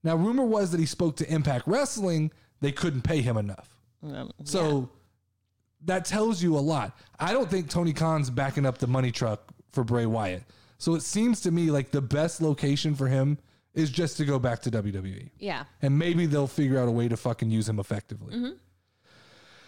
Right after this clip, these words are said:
Speaker 1: <sighs> All right, second story here. We got Tony Khan calls out Fox News over Urban Meyer and A E W T V ratings article. So Fox News put out an article where, uh, the Jacksonville Jaguars fired head coach Urban Meyer. Now,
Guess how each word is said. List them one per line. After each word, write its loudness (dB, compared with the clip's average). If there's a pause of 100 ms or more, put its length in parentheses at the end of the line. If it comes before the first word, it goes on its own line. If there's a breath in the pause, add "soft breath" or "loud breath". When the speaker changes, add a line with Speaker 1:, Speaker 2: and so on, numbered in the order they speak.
(540 loud breath)
Speaker 1:
<sighs> -2
All 0
right, -4
second -2
story 2
here. 2
We 4
got -2
Tony 0
Khan 0
calls 0
out 0
Fox -4
News 2
over 2
Urban 2
Meyer 2
and 0
A -2
E 4
W 2
T 0
V 4
ratings 2
article. -2
So -2
Fox -4
News 2
put 0
out 2
an 0
article -2 (360 soft breath)
where, 0
uh, 0
the 0
Jacksonville 0
Jaguars 0
fired 0
head -2
coach 0
Urban 0
Meyer. -4
Now, 0